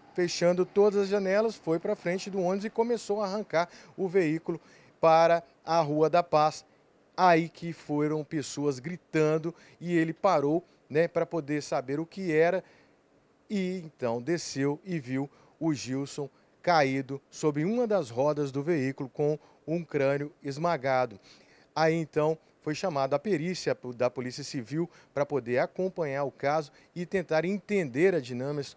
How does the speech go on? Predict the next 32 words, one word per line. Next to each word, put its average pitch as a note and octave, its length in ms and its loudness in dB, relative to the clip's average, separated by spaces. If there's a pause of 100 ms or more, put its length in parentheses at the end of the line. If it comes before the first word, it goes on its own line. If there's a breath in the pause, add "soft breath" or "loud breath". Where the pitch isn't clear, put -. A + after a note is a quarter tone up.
(120)
a B2+ 140 2
dinâmica C3 500 -2
do B2 100 -6
acidente, C3+ 480 -6
colher D#3 380 0 (260 loud breath)
provas D3+ 560 4 (120)
ali D#3 240 0
mesmo D#3 340 -2
no D#3+ 100 -8
local, D3 460 0 (340 loud breath)
na C#3+ 160 -4
Rua D3 280 -2
da E3 120 2
Paz. B2 400 0 (420 soft breath)
Então, E3 480 0 (120)
eh, D#3+ 320 -2
o D#3+ 120 -2
depoimento D#3+ 680 -2
foi C#3+ 200 -6
colhido E3 440 -4
desse C3+ 240 -8
motorista C#3 680 -6 (340 loud breath)
e E3 100 -4
a F3 80 4
perícia D3+ 560 -4 (300 soft breath)
vai D3+ 420 2
dar, C3 480 0
eh, C3+ 320 2
um C#3+ 180 -4
relato D3 540 -2
do D#3+ 200 -8 (120)
que G#3+ 200 -6